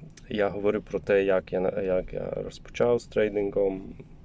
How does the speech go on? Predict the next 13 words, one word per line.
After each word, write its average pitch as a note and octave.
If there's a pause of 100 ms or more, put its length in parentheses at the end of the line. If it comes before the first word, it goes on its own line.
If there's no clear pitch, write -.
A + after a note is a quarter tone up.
(1040)
е, F#2+
і F#2+
говорю G2
про F#2
цілу G2+
цю, -
цілий G#2 (240)
мій G#2
шлях, - (200)
е, G2 (1040)
як F#2+
я, E2+ (760)
ем, F#2